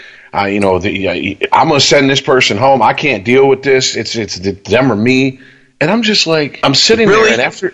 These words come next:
Speaker 1: after all hell had broke loose and it was done and over with,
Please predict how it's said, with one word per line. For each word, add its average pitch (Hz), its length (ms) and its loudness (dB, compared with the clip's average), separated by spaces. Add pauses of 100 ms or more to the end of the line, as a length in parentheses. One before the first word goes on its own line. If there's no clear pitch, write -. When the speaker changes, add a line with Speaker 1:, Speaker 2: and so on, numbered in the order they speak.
Speaker 1:
after 180 320 2
all 180 240 2
hell 185 240 2
had 151 100 0
broke 110 300 0
loose 85 480 -4 (280)
and 117 80 0
it 123 40 0
was 104 160 -2
done 135 200 2
and 175 100 0
over 147 260 2
with, 80 360 -2